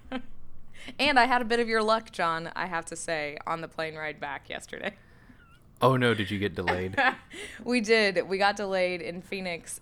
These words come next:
Speaker 1: um, for waiting for a plane for thirty people on our plane to get there,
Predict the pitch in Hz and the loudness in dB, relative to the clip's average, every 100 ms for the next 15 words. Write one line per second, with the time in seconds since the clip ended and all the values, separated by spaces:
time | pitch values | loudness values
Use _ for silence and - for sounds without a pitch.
0 | - 165 160 151 - - 185 170 165 156 | -4 -4 -4 -8 -16 -6 -2 0 0 -2
1 | 156 180 233 254 240 196 175 165 - 151 | -2 0 2 2 0 0 -4 -4 -8 -10
2 | 147 151 151 175 170 180 180 185 190 175 | -10 -12 -4 -4 -2 -2 -2 -6 -10 -6
3 | 165 160 151 - 170 185 233 - 170 156 | -2 -2 -4 -4 -2 0 0 -2 -6 -6
4 | 165 147 - - 62 - | -10 -10 -8 -4 -2 -4